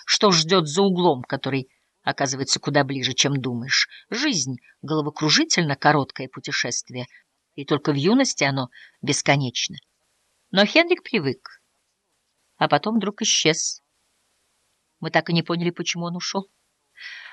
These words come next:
Я нашла сына мертвым в его квартире. На нем была пижама, и тогда я поняла, что его убили. Поняли из-за пижамы? Он всегда спал голым. Кристиан Холлоуэй задумчиво кивнул.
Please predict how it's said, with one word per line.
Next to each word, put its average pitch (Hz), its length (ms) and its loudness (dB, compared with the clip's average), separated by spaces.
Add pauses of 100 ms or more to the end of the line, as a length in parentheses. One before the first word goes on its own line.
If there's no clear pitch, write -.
(200)
Я 202 280 0
нашла 202 320 4
сына 202 500 4 (100)
мертвым 190 680 2
в 156 80 -6
его 175 240 2
квартире. 165 680 0 (400)
На 180 120 4
нем 226 180 4
была 233 180 4
пижама, 196 540 6 (160)
и 185 100 0
тогда 190 280 6
я 196 60 6
поняла, 208 340 6
что - 160 2
его 170 180 4
убили. 143 400 2 (680)
Поняли 226 360 4
из-за 156 220 2
пижамы? 202 480 4 (800)
Он 135 140 -4
всегда 131 360 -4
спал 135 260 -6
голым. 165 380 2 (1500)
Кристиан 220 460 2
Холлоуэй 214 360 2
задумчиво 202 520 0
кивнул. 170 420 2